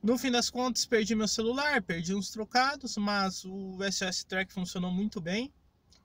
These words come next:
Achei meu carro na hora, mas tive que levar o carro até a delegacia de furtos e roubo, porque ele tava com alerta de furto, né? Passou a noite lá, no outro dia eu peguei o carro.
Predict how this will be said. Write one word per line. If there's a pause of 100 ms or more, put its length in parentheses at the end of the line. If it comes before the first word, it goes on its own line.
(560)
Achei
meu
carro
na
hora,
mas
tive
que
levar
o
carro
até
a
delegacia
de
furtos
e
roubo, (100)
porque
ele
tava
com
alerta
de
furto,
né? (600)
Passou
a
noite
lá,
no
outro
dia
eu
peguei
o
carro.